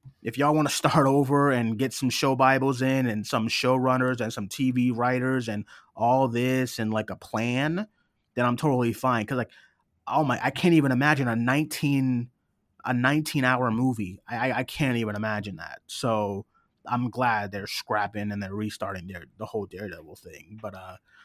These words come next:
yeah, so let's get into some other things here regarding the M C U. One big thing that came out of, uh, came out of the past few weeks, you know, when we were talking about the, uh, the book that released, was just these rumors of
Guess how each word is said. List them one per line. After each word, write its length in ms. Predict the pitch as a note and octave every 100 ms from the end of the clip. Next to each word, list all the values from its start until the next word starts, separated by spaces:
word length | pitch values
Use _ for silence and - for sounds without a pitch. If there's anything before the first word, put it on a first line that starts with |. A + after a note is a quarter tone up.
| _ _ _ -
yeah, 260 | A#2 G2 -
so 320 | A#2+ B2 A2 - _ _
let's 180 | - A#2
get 140 | F3
into 540 | D#3 D3+ E3 C#3+ C3+ A2+ - - _ _
some 260 | - D3 C3+
other 220 | C3+ B2
things 320 | B2 A#2 A2
here 160 | B2 A2
regarding 960 | G#2 F#2+ _ - B2 C3 A#2 G2+ F2+ - - _ -
the 120 | A#2
M 120 | A2+
C 160 | - A2+
U. 160 | A2 G#2+
One 300 | G#2 F3+ A#3
big 240 | F#3 -
thing 260 | B2 B2+ D3
that 380 | B2+ A2+ F#2+ -
came 300 | - C3+ A#2+
out 200 | A#2 B2
of, 220 | A#2 G#2+
uh, 360 | G#2+ G#2 G2+ F#2+ D#2+ - -
came 180 | B2+
out 100 | B2
of 60 | A2+
the 60 | G2+
past 320 | - G#2+ -
few 160 | A2 G2+
weeks, 360 | A2+ A2 - _ _ _ -
you 100 | A#2
know, 100 | A2
when 80 |
we 60 | G#2+
were 80 | G#2
talking 300 | A#2 A2 G#2+
about 160 | G2+ -
the, 180 | G2
uh, 120 | F#2+ F2
the 80 | G#2
book 400 | F#2+ C3 A#2 - _ _ _ _ -
that 180 | G#2+ G#2
released, 560 | G#2+ G#2+ G#2+ G#2+ -
was 220 | G#2 G#2+
just 400 | - A#2+ A2+ -
these 260 | - A#2+ G#2+
rumors 560 | G2 B2+ D3 A2+ G#2 G2
of 440 | G#2+ G#2+ G2+ G2